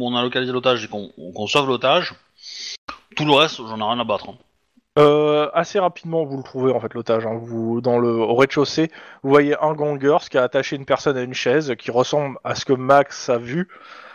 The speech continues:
Speaker 2: Euh, la, c'est une femme, euh, elle a un, toujours un, un sac, euh, sur la tête. Euh, le mec, euh, regarde dehors, euh, ce qui se
Speaker 1: Armé ?
Speaker 2: passe. Il est armé, ouais, il a, il a, euh, comment ça s'appelle, en bandoulière, un,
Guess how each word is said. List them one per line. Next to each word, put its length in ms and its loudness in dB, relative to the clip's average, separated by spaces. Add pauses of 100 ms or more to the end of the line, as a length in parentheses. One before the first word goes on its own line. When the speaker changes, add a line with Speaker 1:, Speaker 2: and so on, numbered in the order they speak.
(220)
Speaker 2:
Euh, 920 2
la, 460 0
c'est 180 -4
une 100 -6
femme, 480 2
euh, 440 -2
elle 100 -2
a 80 2
un, 180 -2
toujours 340 0
un, 720 -2
un 60 -10
sac, 340 0
euh, 220 0
sur 180 0
la 100 0
tête. 300 2 (640)
Euh, 300 4
le 180 0
mec, 340 0
euh, 100 2
regarde 420 0
dehors, 580 0
euh, 260 -2
ce 80 -14
qui 120 -18
se 100 -12
Speaker 1:
Armé ? 220 4 (100)
Speaker 2:
passe. 80 -4 (380)
Il 160 -6
est 60 4
armé, 280 2
ouais, 240 0
il 100 -4
a, 260 0
il 140 -6
a, 180 4
euh, 80 0
comment 160 -12
ça 40 -14
s'appelle, 160 -4
en 60 -2
bandoulière, 500 2
un, 460 -2